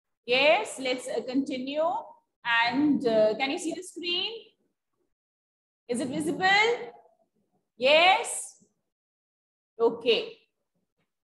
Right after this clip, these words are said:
So, right. Uh, now, then what did he do after that? After he came out of the third level,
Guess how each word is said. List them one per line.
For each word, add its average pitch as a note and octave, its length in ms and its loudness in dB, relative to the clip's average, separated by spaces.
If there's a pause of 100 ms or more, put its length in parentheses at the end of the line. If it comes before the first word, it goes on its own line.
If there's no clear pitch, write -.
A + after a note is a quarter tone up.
(480)
So, A#3 240 2
right. A#3 560 0
Uh, F3 320 0 (1400)
now, C4+ 460 4
then C#4+ 400 2
what D4 160 2
did F4 100 -2
he F#4 80 -2
do F#4 160 -4
after F4+ 360 0
that? A3+ 280 2 (320)
After D#4+ 260 4
he F#4+ 120 2
came F4+ 340 2
out D4+ 340 6
of F4 140 -4
the F#4+ 120 -4 (120)
third D4 180 4
level, C#4 480 4